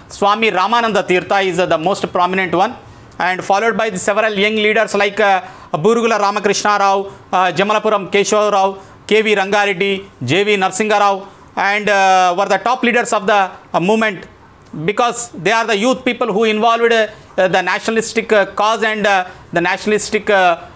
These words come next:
uh, fervor in the people. So even young leaders like, uh,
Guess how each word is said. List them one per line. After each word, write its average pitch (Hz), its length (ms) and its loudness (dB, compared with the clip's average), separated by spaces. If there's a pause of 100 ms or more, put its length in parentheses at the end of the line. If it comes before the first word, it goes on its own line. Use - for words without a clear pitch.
uh, 151 80 2
fervor 226 520 -2 (220)
in 196 160 0
the 190 360 2
people. 135 280 -2 (600)
So 247 680 2 (300)
even 240 380 0
young 247 180 0
leaders 247 500 -2
like, 220 220 0
uh, 202 280 2